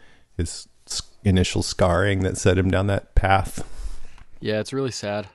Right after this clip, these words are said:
Speaker 1: And you know what? I didn't think of it before, but it's a parallel with Chris.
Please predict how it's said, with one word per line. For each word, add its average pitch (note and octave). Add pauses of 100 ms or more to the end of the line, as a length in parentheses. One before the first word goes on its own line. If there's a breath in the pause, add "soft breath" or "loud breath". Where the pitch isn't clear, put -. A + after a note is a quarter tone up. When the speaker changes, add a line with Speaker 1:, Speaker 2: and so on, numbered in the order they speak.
(320 loud breath)
Speaker 1:
And D3
you D#3+
know F#3+
what? F3+ (180)
I C3+
didn't C3+
think B2
of A2
it G2
before, G#2
but F#2
it's -
a C3
parallel C3+
with F2
Chris. -